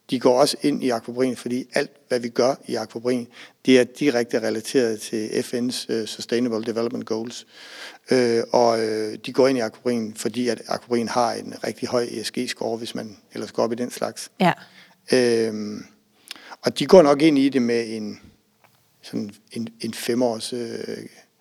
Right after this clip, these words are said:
Speaker 1: horisont
Speaker 2: Ja.
Speaker 1: på. Det her, det er jo, øh, det, det her, det er jo professionelle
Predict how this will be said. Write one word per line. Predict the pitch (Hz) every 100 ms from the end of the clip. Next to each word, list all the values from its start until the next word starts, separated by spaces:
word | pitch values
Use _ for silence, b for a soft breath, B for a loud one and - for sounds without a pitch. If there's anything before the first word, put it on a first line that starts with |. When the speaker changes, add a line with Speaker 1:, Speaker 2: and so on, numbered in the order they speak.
| _
Speaker 1:
horisont | - 117 107 113 117 - - b _
Speaker 2:
Ja. | 214 196 170 _ _ _ _
Speaker 1:
på. | - 110 - B -
Det | 135
her, | 156
det | 147 147
er | 156
jo, | 123 113
øh, | 110 -
det, | -
det | 131 127
her, | 135
det | 147
er |
jo | 147 139
professionelle | - 120 - 156 151 120 117